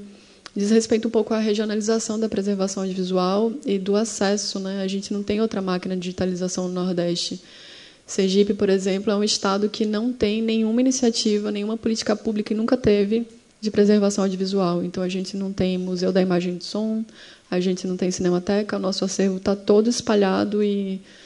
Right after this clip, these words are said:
de certa maneira, perdido por aí, né? Precisando ser encontrado. E assim acontece também, claro, no Brasil como um todo, mas a gente do Nordeste tem que cuidar um pouco da gente também.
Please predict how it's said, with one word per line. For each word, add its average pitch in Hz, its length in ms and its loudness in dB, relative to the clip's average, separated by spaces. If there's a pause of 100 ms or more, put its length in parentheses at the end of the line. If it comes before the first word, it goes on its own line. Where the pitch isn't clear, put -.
(280)
de - 60 -20
certa 214 260 4
maneira, 214 340 6
perdido 208 600 8
por 208 120 4
aí, 190 280 6
né? 180 160 0
Precisando 190 440 0
ser 208 120 0
encontrado. 180 800 -2 (760)
E 180 560 0 (640)
assim 202 340 2
acontece 202 560 4
também, 190 240 0
claro, 208 320 2
no 202 80 0
Brasil 190 260 4
como 190 220 0
um 190 60 -4
todo, 208 500 -2 (600)
mas 185 500 2
a 196 80 8
gente 202 340 2
do 196 120 0
Nordeste 202 480 4
tem 196 120 0
que 190 140 -2
cuidar 185 220 4
um 185 60 0
pouco 190 200 2
da 185 160 6
gente 180 300 0
também. 180 580 0